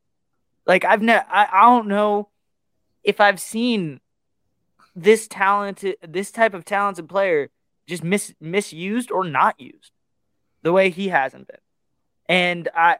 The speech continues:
it's, it's just, it's getting ridiculous at this point. And I'm not even saying, I'm not even <laughs> upset with the play right now. This is just the back and forth of who's, who's,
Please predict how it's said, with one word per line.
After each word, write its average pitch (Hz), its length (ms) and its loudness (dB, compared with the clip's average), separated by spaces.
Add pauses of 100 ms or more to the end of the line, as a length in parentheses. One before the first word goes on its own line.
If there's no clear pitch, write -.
it's, 185 480 0
it's 170 400 -12
just, - 460 -4 (260)
it's 156 180 -14
getting 185 260 2
ridiculous 127 500 -12
at - 140 -20
this - 140 -20
point. - 240 -14
And 156 120 -4
I'm 190 160 2
not 170 160 0
even 143 220 -8
saying, 135 460 -10 (400)
I'm 214 120 4
not 170 160 4
even 143 140 -6
<laughs> - 20 -4
upset 170 320 -4
with 147 80 -16
the - 80 -20
play 160 400 -6
right 117 240 -8
now. 110 160 -12
This 156 240 -10
is 147 100 -16
just - 340 -8
the 110 260 -8 (400)
back 151 320 0
and 131 160 -10
forth 143 500 -6
of 123 220 -8 (200)
who's, 151 400 -8 (160)
who's, 160 360 -8